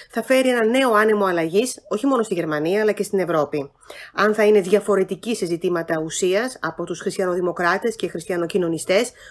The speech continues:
που κυβέρνησαν τη χώρα επί δεκαέξι χρόνια. Έχουμε τη χαρά, έχω τη χαρά να φιλοξενώ τον Ρόλαντ Μεϊνάρδους, έναν εξαιρετικό συνάδελφο, ε, για χρόνια διευθυντή της, ε, Deutsche Welle και μετά στο Ίδρυμα Friedrich Naumann. Τώρα είναι κύριος ερευνητής εξωτερικού στο ελιαμέπ,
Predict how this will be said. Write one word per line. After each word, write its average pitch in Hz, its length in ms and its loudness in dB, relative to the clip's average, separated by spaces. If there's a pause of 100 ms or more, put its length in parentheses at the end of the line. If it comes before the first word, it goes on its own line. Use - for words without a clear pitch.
που 226 100 -2
κυβέρνησαν 202 580 2
τη 170 100 -6
χώρα 214 440 2
επί 214 200 -4
δεκαέξι 190 520 -2
χρόνια. 151 520 -4 (680)
Έχουμε 277 300 2
τη 269 100 -4
χαρά, 196 240 2
έχω 247 240 2
τη 185 100 -4
χαρά 170 400 0
να 208 140 2
φιλοξενώ 202 540 0
τον 190 260 0
Ρόλαντ 185 360 2
Μεϊνάρδους, 190 600 0 (240)
έναν 220 220 2
εξαιρετικό 208 480 0
συνάδελφο, 185 680 0 (440)
ε, 190 220 0 (100)
για 196 160 2
χρόνια 220 320 4
διευθυντή 180 420 -2
της, 185 300 -4
ε, 151 220 0
Deutsche 185 340 2
Welle 196 300 2
και 214 120 0
μετά 180 280 0
στο 196 160 -2
Ίδρυμα 185 480 0
Friedrich 170 280 -4
Naumann. 208 420 2 (400)
Τώρα 247 200 4
είναι 277 120 2
κύριος 254 300 -4
ερευνητής 208 420 0
εξωτερικού 185 480 -4
στο 208 180 -2
ελιαμέπ, 175 600 0